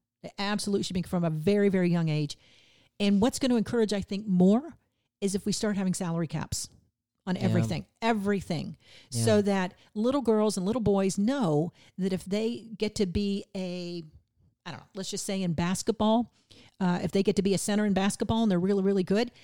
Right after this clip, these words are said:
Speaker 1: then they can make five hundred thousand dollars a year doing that. That's a really, really good living. Let's make it a million. I don't care what number we pick, but I do believe that in, in the centers are paid this, or wh-, I mean, however you wanna make it. You
Speaker 2: I
Speaker 1: know,
Speaker 2: think
Speaker 1: 'cause I
Speaker 2: so
Speaker 1: know the
Speaker 2: that, well
Speaker 1: quarterback could, gets paid more and different
Speaker 2: Right.
Speaker 1: things. I don't know. I don't know how they figure out some of these things, the wide receivers, different things.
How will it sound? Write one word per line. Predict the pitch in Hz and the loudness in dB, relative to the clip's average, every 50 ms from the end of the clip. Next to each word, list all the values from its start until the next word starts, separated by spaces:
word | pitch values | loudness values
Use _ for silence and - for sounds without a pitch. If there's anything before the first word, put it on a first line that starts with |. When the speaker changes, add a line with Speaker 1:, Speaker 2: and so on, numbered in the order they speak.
| - - _ | -20 -18 _
Speaker 1:
then | 185 208 190 | -2 0 2
they | 196 220 302 | 2 2 2
can | - 226 190 | 0 0 0
make | 180 180 185 - | 0 0 -2 -2
five | - 180 175 185 | -2 -2 0 2
hundred | 190 196 196 190 | 2 2 2 2
thousand | - 202 196 196 190 196 | 2 2 2 4 4 4
dollars | 196 190 202 196 196 | 2 4 4 4 4
a | 214 | 4
year | 202 190 160 | 4 4 4
doing | 151 147 139 131 | 4 4 2 2
that. | 127 123 - - _ _ _ _ _ _ _ - | 0 -4 -6 -12 _ _ _ _ _ _ _ 0
That's | 233 233 269 - - | 2 2 2 2 4
a | 202 170 | 4 6
really, | 160 165 170 175 196 202 214 220 220 220 220 - - - | 6 8 8 8 6 6 6 4 4 2 0 -2 -6 -6
really | 175 175 190 185 180 175 180 175 - _ - | 0 2 4 4 6 4 4 2 0 _ -2
good | - 185 175 165 165 - - | 2 4 4 4 4 2 0
living. | 185 170 151 139 - - - _ | -2 0 0 0 -2 -4 -6 _
Let's | 254 - - | -4 0 0
make | 269 247 - | 0 0 2
it | 202 | 2
a | 202 | 2
million. | 190 160 131 - - - | 2 0 0 -2 -4 -4
I | 185 214 | -2 0
don't | 254 277 269 - | 0 0 0 -2
care | - - 226 202 202 | -4 -4 0 0 0
what | 180 175 - | 0 0 -2
number | 160 160 156 156 160 170 180 202 | -2 -2 0 0 0 2 4 2
we | 214 220 220 208 | 2 2 0 0
pick, | - - 220 226 - - - _ _ _ _ _ _ - - - - - | 0 -2 -2 -4 -6 -10 -20 _ _ _ _ _ _ -20 -20 -20 -18 -8
but | 180 170 226 190 - - - - _ _ _ _ _ _ - | 0 2 2 2 2 -2 -6 -16 _ _ _ _ _ _ -4
I | 170 175 180 | -2 -2 2
do | 170 208 233 220 | 4 4 4 4
believe | 220 214 214 208 202 202 190 - | 2 0 0 0 0 -2 -2 -2
that | 175 165 - - _ | -2 -4 -4 -6 _
in, | 175 165 170 | -8 -8 -6
in | 190 175 165 | -4 -4 -4
the | 160 | -4
centers | - - 226 214 220 220 196 214 | -4 -4 -2 0 0 0 0 0
are | |
paid | 190 - 190 185 170 160 | 0 0 0 0 2 2
this, | 202 226 226 220 - - | 2 2 2 0 -2 -2
or | 160 156 | -4 -4
wh-, | 156 165 - - | -4 -8 -10 -12
I | 208 208 | -8 -6
mean, | 233 226 | -4 -4
however | 202 262 277 285 262 233 | -4 -4 -2 -2 -2 0
you | 233 208 | -2 -2
wanna | 190 180 165 147 | -2 -2 -2 -2
make | 139 131 160 | -4 -6 -4
it. | 185 | 0
You | 196 | 4
Speaker 2:
I | 220 | 4
Speaker 1:
know, | 262 - | 6 6
Speaker 2:
think | 262 247 208 | 4 4 4
Speaker 1:
'cause | - | 4
I | |
Speaker 2:
so | - 208 | 4 4
Speaker 1:
know | 196 | 4
the | 180 | 4
Speaker 2:
that, | 175 | 2
well | - 208 | 4 6
Speaker 1:
quarterback | 240 240 226 226 202 208 202 196 190 - - | 6 6 6 6 4 4 2 2 0 0 0
could, | - 185 | 0 2
gets | 175 185 - - | 2 2 0 0
paid | - - 202 196 196 170 | 0 0 2 2 4 4
more | 185 175 180 180 175 180 180 | 4 6 6 6 6 4 4
and | 170 156 | 2 0
different | 170 208 202 208 196 185 | -2 -4 -2 -2 -2 0
Speaker 2:
Right. | - 185 175 | 0 -2 -2
Speaker 1:
things. | |
I | 180 202 | -2 -2
don't | 208 185 165 151 | -4 -4 -4 -2
know. | 147 147 | -4 -4
I | 151 - 170 156 170 | -4 -4 -6 -6 -6
don't | 196 180 | -4 -6
know | 170 | -6
how | 147 190 170 | -4 -4 -4
they | 160 160 151 | -2 -4 -4
figure | - - 160 160 160 156 | -4 -6 -6 -4 -2 -4
out | 160 170 | -4 -4
some | - 151 | -4 -6
of | |
these | 151 151 | -6 -4
things, | - 156 160 143 | -4 -4 -4 -4
the | 160 | -4
wide | 165 165 165 | -2 -2 -2
receivers, | 170 165 - - 160 160 160 156 | -2 -2 -2 -2 -2 -2 -2 -4
different | - - - - 160 151 | -6 -8 -10 -10 -8 -8
things. | - 151 147 147 - | -6 -6 -6 -6 -8